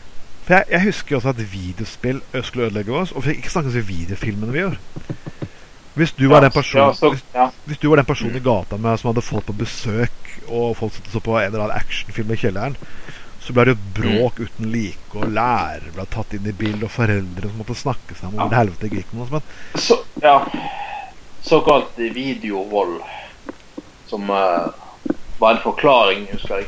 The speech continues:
Speaker 2: på slutten av åttitallet, var det videovold. At hvis du så på voldelige filmer, så ble man selv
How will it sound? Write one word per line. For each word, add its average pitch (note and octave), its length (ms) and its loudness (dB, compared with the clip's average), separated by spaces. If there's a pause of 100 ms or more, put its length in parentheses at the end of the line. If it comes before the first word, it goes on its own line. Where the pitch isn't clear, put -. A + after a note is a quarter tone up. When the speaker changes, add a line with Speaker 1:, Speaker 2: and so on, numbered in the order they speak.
(120)
Speaker 2:
på G#2+ 240 -2
slutten A#2 220 -2
av G#2+ 120 0
åttitallet, G2 440 -2
var G2+ 80 2
det G2 220 0 (880)
videovold. G2+ 800 4 (300)
At A2 140 -8
hvis G#2+ 180 -8
du A2+ 60 -10
så B2+ 220 4
på - 140 -8
voldelige G#2+ 440 -2
filmer, G#2 320 2
så F#2+ 260 0
ble G2 160 6
man F#2 180 4
selv F#2 480 0